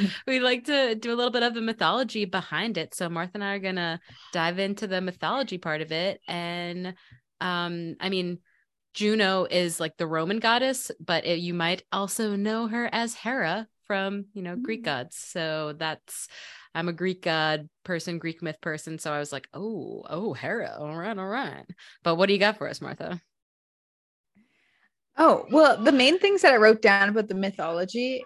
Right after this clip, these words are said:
Speaker 3: is that she's the daughter of Sa-, Saturn, wife of Jupiter, and the mother of Mars. And she's known as the goddess of marriage. And I just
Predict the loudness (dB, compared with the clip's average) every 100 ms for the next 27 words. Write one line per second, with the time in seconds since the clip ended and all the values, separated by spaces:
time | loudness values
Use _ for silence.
0 | 4 4 4 6 6 4 0 -4 0 2
1 | 2 2 4 4 4 0 -2 -2 0 -2
2 | 0 4 4 4 2 2 -2 -2 0 0
3 | 0 -6 -6 -6 0 4 4 4 0 0
4 | 0 -2 -2 -2 -2 -2 -2 -6 -6 0
5 | 2 0 0 0 2 2 2 0 0 -2
6 | 4 4 4 0 -8 -10 -6 -4 -2 2
7 | 4 2 0 -6 -10 -12 -8 4 6 6
8 | 6 2